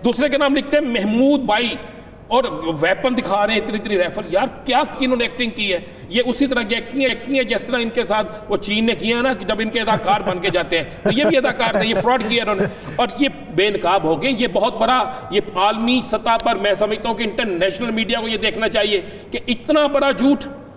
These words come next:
इतना बड़ा झूठ कि भारतीय वहाँ पे पुलिस अफसरान, भारतीय फौजी, भारतीय मीडिया जो तस्वीरें दिखा रहा है,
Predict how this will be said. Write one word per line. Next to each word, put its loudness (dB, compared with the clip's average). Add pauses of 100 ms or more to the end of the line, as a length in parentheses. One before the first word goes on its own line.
(260)
इतना 2
बड़ा 2
झूठ 2
कि 2 (160)
भारतीय 2
वहाँ 0
पे 2 (120)
पुलिस -2
अफसरान, 0
भारतीय 0
फौजी, 0 (580)
भारतीय 2
मीडिया 2 (460)
जो 2
तस्वीरें 0
दिखा 0
रहा 4
है, -6